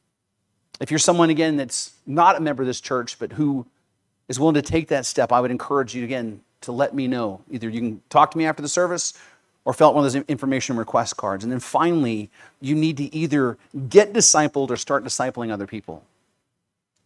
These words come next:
If you've someone that, I, I, like, "Pastor,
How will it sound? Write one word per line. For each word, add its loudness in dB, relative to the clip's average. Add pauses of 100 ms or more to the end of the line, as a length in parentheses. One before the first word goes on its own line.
(500)
If -4
you've -4
someone 4
that, -2
I, 0
I, 0
like, -2 (240)
"Pastor, -2